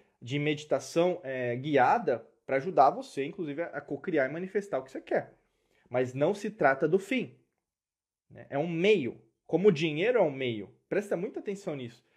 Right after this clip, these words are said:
E às vezes as pessoas procuram aquilo como se fosse a última cartada que as pessoas têm pra salvar a vida delas. E não é assim que funciona,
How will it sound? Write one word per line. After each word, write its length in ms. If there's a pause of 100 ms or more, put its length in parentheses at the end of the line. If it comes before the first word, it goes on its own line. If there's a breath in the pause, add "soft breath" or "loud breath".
(140)
E 60
às 100
vezes 200
as 40
pessoas 240
procuram 440
aquilo 260
como 160
se 80
fosse 320 (220 loud breath)
a 100
última 460
cartada 680
que 140
as 220
pessoas 420
têm 380 (160 soft breath)
pra 180
salvar 360
a 40
vida 180
delas. 400
E 60
não 260
é 100
assim 280
que 80
funciona, 580